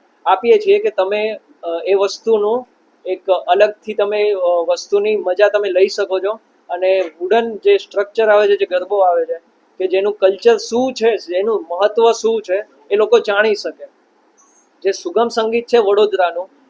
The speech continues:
એ વડોદરાના સુગમ સંગીતને આપણે અમદાવાદમાં લઈ આવીએ છીએ. એનું રીઝન એ છે કે આજકાલના જે પબ્લિક્સ છે, જે આજકાલના, અ, ડિફરન્ટ ડિફરન્ટ નવરાત્રિસ છે, એ, અ,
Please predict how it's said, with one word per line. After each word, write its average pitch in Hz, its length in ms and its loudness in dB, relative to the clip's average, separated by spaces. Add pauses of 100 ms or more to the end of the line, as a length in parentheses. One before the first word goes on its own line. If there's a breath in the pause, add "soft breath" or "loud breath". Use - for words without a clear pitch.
(160)
એ 185 60 0
વડોદરાના 214 680 2
સુગમ 214 320 0
સંગીતને 220 440 -6
આપણે 220 200 2
અમદાવાદમાં 214 500 2
લઈ 190 160 0
આવીએ 160 260 -4
છીએ. - 140 -20 (340)
એનું 208 200 0
રીઝન 214 320 0
એ 226 140 0
છે 170 100 -6 (420)
કે 185 60 0
આજકાલના 214 720 2
જે 220 140 2
પબ્લિક્સ 208 600 -4
છે, 208 200 2
જે 190 160 2
આજકાલના, 202 580 4 (300)
અ, 175 360 2 (280)
ડિફરન્ટ 220 300 -4
ડિફરન્ટ 214 280 -2
નવરાત્રિસ 208 600 0
છે, 160 80 -4 (500)
એ, 226 100 4
અ, 240 320 -4